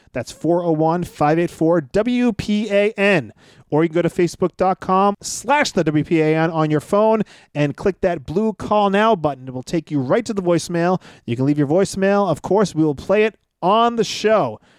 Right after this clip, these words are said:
The other way to participate here on M G T is using our hashtag on Twitter, hashtag W P A N. All right. The Mullet of Morton,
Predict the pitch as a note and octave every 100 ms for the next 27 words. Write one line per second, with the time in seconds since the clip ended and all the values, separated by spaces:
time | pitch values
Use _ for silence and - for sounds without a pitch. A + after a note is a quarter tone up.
0 | _ B2 D3 D#3+ F3 F3+ D#3+ F#3 F3+ F#3
1 | E3 G3 G3 F#3+ F#3+ - C4+ F#3 E3 D3
2 | B3+ B3 B3 G3+ _ _ - C#3+ C3+ F3
3 | E3+ F3 E3+ F3+ F#3 D#3 F#3 F#3 F#3+ D#3
4 | F#3 F#3 F#3+ G3+ E3 - E3+ F#3+ - -
5 | D#3+ D#3+ D#3+ D3 C3 - E3+ F3 F3 F#3
6 | E3+ - - F#3+ F#3 F#3 - D#3+ D#3+ D#3+
7 | - D3 C#3 A#2 G#2 G#2+ - - - F#3
8 | F#3+ E3 - - _ _ _ _ _ D#3+
9 | G#3 A#3+ C#4 D4+ A3 A#3 C4 A3 C#3+